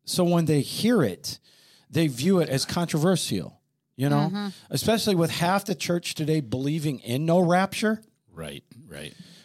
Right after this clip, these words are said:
Speaker 1: Probably another ten percent of the body of Christ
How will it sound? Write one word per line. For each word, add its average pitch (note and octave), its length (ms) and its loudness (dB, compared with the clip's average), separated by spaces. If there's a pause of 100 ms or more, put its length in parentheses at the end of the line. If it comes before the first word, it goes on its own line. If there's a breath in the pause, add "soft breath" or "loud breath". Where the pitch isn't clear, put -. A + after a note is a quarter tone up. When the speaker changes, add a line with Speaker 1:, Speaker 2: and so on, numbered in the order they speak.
Speaker 1:
Probably F3+ 500 4
another D#3+ 300 4
ten F3 400 -2
percent F#3 720 0
of C3+ 120 -2
the C3 80 0
body C#3+ 400 0
of C#3+ 120 -2
Christ - 560 0